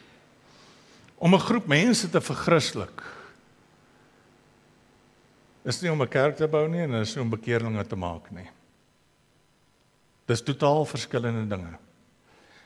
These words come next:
Eintlik is dit nie verchristelik nie, ons sien dit baie keer verwesterlik. Dat, eh, hulle kry 'n westerse kultuur by. En jy sien dit baie mooi in,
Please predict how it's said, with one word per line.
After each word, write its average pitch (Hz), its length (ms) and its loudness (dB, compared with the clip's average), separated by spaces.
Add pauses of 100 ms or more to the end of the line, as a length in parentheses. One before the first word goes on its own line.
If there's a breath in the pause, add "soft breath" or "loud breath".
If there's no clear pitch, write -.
(100)
Eintlik 226 280 2
is 196 120 4
dit 196 100 -2
nie 226 100 0
verchristelik 170 680 0
nie, 160 140 0
ons 147 120 0
sien 175 120 -4
dit 190 140 0
baie 139 220 4
keer 143 200 2
verwesterlik. 120 880 0 (1300 soft breath)
Dat, 123 220 4
eh, 127 260 6 (1400 loud breath)
hulle 131 160 2
kry 190 320 4
'n 156 140 6
westerse 165 500 2
kultuur 156 440 0
by. 95 180 -4 (300)
En 170 80 0
jy 165 80 6
sien 226 140 0
dit 233 160 4
baie 208 240 6
mooi 170 300 4
in, 165 300 2